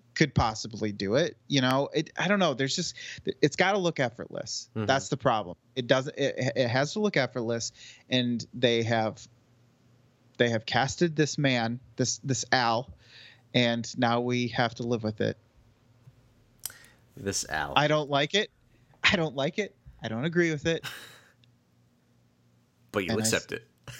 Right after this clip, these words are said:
Speaker 1: but I, I have to accept it.
Speaker 2: <laughs>
Speaker 1: I mean, I don't have a choice.
Speaker 2: All right.
Speaker 1: Oh.
Speaker 2: Let, let's, let's move past the casting of Han now. Uh, we,
Speaker 1: Okay.
Speaker 2: so we talked about we like Donald Glover. I also thought that, uh, Emilia Clarke's Kira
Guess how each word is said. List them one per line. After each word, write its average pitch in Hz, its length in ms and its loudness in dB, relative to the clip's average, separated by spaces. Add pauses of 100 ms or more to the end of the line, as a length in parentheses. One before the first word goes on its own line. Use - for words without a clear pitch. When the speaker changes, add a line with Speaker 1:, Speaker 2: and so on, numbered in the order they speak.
Speaker 1:
but 127 200 2
I, 127 160 2
I 135 180 2
have 135 340 0
to 135 160 -2
accept 110 420 -2
it. 110 200 -2
Speaker 2:
<laughs> 165 60 2
Speaker 1:
I 127 100 -2
mean, 131 380 -2
I 139 120 4
don't 143 260 2
have 147 160 0
a 135 60 -4
choice. 135 640 -2 (720)
Speaker 2:
All 117 140 6
right. 120 120 0
Speaker 1:
Oh. 113 440 -4
Speaker 2:
Let, 135 200 0
let's, 143 260 -4 (100)
let's 143 260 -4
move 123 320 -2
past 104 460 -2
the 101 80 -6
casting 87 500 -6
of 80 120 -10
Han 76 240 -8
now. 69 200 -12 (420)
Uh, 139 140 2
we, 104 60 -6
Speaker 1:
Okay. 104 180 0
Speaker 2:
so 107 40 -6
we 110 100 -4
talked 123 220 -6
about 123 180 -4
we 104 120 -2
like 101 200 -2
Donald 98 260 -4
Glover. 87 320 -4
I 90 60 -2
also 170 320 -2
thought 92 320 -4 (260)
that, 98 460 -4 (520)
uh, 95 220 -2
Emilia 110 380 -2
Clarke's - 500 -6
Kira 107 320 -6